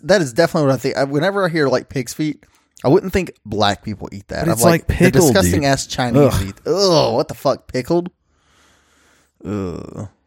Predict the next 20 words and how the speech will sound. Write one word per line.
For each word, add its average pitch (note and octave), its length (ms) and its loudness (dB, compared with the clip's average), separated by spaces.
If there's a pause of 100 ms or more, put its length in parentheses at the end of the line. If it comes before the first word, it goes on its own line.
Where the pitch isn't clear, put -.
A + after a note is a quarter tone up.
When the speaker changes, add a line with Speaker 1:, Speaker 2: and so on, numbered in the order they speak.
(140)
Speaker 1:
Okay, A2+ 160 -4
that's F3 260 0
just - 280 -4
s-, A2+ 60 -4 (100)
sounding G2 460 -4
more F#2+ 220 0
disgusting F#2 460 -2
as F#2 160 -2
you G2 80 -12 (460)
talk F#2 260 -2
about F2+ 260 2
it. - 960 -14 (640)
Mm. G2 360 -2 (1600)
Man, G#2+ 260 4
Speaker 2:
Ugh. A2 500 2
Speaker 1:
so A#2 400 2 (260)
talking C3+ 240 2
about A2+ 260 2
the G2 200 2
music G#2 520 0